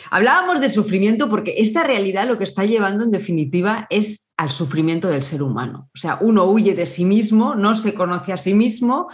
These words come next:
eh, vive en ese estado de, de buscar la felicidad en todo lo externo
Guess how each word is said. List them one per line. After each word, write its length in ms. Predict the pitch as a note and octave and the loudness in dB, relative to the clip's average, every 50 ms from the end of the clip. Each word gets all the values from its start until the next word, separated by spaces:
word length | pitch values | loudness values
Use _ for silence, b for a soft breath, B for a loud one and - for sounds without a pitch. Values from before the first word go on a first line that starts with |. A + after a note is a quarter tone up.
| B B B B B B B _ | B B B B B B B _
eh, 120 | - F3 F3 | -2 0 2
vive 380 | G3 G#3 G#3 G#3+ G#3+ F#3 F#3 | 2 4 4 2 2 2 0
en 80 | G3+ G#3 | 0 0
ese 180 | G3+ G#3 G#3 | -2 -2 -4
estado 380 | F#3+ - - A3 G#3 G#3 G3 F3+ | -6 -6 -4 -4 -2 0 0 0
de, 220 | E3+ F3 F3 F3 - | 0 -2 -2 -2 -4
de 160 | D#3+ D#3+ F3+ | -4 -2 -2
buscar 640 | D#3+ E3+ F3 - - - A3 G#3 G3 G#3 - - _ _ _ _ _ _ _ _ _ | 0 -2 -2 -4 -4 -2 -2 -2 -2 -4 -8 -14 _ _ _ _ _ _ _ _ _
la 280 | F#3+ G3+ G3+ G3+ F#3+ | 2 2 2 2 0
felicidad 800 | - - G3 F3+ F3 E3+ E3 C3+ C3+ E3 D#3+ D#3+ G3 G3 F#3 - - | -2 -4 -2 -2 0 0 -2 -2 -2 -2 -2 0 0 -2 -2 -4 -6
en 260 | E3+ D3+ D#3 D3 C3+ | -6 -6 -4 -4 -2
todo 220 | G3+ G#3 G#3 G#3 | 0 0 0 0
lo 100 | G3+ G3 | 0 0
externo 880 | F#3+ F#3 - - - - A#3+ A#3 A#3 G3+ G3+ G3+ G#3+ A3 G#3+ - - | -2 -2 -4 -8 -6 -4 -2 -2 0 0 0 0 0 0 -2 -6 -12